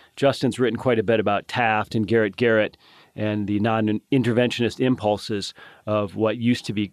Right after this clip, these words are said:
considered the right in this country. And if you'd like to know more about how the right was stolen or co-opted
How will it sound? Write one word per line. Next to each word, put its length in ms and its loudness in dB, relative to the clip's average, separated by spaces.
considered 500 -4
the 80 -2
right 400 -2
in 100 -4
this 160 -6
country. 420 -2
And 180 4
if 140 0
you'd 160 2
like 200 4
to 100 -2
know 180 4
more 300 6
about 380 4
how 260 4
the 120 4
right 440 6
was 440 2
stolen 840 4
or 100 -4
co-opted 840 2